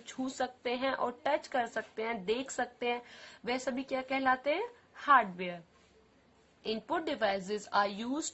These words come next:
to give data and instructions to a computer। Input devices किस लिए यूज़ होते हैं? हमारे कंप्यूटर को डेटा और इंस्ट्रक्शंस देने के लिए। Process device processes the input data or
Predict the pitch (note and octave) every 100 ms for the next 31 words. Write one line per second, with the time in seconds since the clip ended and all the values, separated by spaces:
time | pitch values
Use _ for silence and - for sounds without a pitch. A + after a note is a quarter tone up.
0 | - E4+ C4+ F#3+ G#3 G3+ F3+ G#3 G3 G3
1 | G#3 G#3+ G#3+ - C4 D4 - A#3 G#3 -
2 | G3+ G3 G3 - G#3+ G#3+ A3 D#4 D4+ A#3+
3 | G3 F#3 F3+ - - - G#3+ G#3 D#4+ D4+
4 | C4 A3 G3+ G3+ G#3 - G3+ - A3 B3+
5 | C4 C4+ B3+ B3+ B3+ C4+ D#4 A#4+ - A3+
6 | G#3 C#4 C4+ G#3+ F#3+ G3 G#3 - D#4 A3+
7 | G3 F#3 A#3+ A#3+ A#3 G#3+ G3+ G3+ F#3 F#3+
8 | - A#3+ E4+ - C#4+ E4+ D#4 C#4 B3 A3+
9 | G#3 G3 F#3+ - - - G3+ G3 G3 D#4+
10 | - B3+ G#3+ F#3 G3 - A3 G#3+ G3 G3+
11 | D4+ D#4+ E4 - G#3 G3 C4+ D4 G#3+ G3
12 | G3 G#3+ G#3+